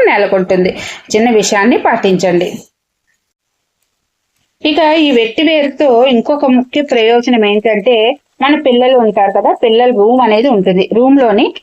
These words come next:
ఏం చేస్తారంటే ఒక చిన్న ప్లాస్టిక్ డబ్బా అనేది తీసుకోండి. తీసుకొని దాన్ని చక్కగా చిన్న చిన్న హోల్స్ లాంటివి ఏమైనా పెట్టేయండి. ఇలా ప్లాస్టిక్ డబ్బా ఏదైనా పాతదైనా పర్వాలేదు తీసుకొని హోల్స్ లా పెట్టేసి అందులో ఈ వెట్టివేరుని అనేది పెట్టండి. అంటే దాని నుంచి మంచి సువాసన అనేది వస్తుందన్నమాట.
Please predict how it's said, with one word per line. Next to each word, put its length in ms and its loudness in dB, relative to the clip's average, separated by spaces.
ఏం 180 2
చేస్తారంటే 720 0
ఒక 200 -4
చిన్న 180 2
ప్లాస్టిక్ 540 -2
డబ్బా 280 0
అనేది 340 0
తీసుకోండి. 480 0
తీసుకొని 440 0
దాన్ని 280 0
చక్కగా 220 -2
చిన్న 260 0
చిన్న 360 0
హోల్స్ 280 2
లాంటివి 380 2
ఏమైనా 280 0
పెట్టేయండి. 580 -2
ఇలా 200 0
ప్లాస్టిక్ 480 -2
డబ్బా 260 0
ఏదైనా 300 0
పాతదైనా 640 0
పర్వాలేదు 400 0
తీసుకొని 380 0
హోల్స్ 360 0
లా 80 2
పెట్టేసి 520 -2
అందులో 540 2
ఈ 100 0
వెట్టివేరుని 540 0
అనేది 240 0
పెట్టండి. 400 -2
అంటే 220 -2
దాని 220 2
నుంచి 240 0
మంచి 360 2
సువాసన 500 0
అనేది 320 0
వస్తుందన్నమాట. 720 0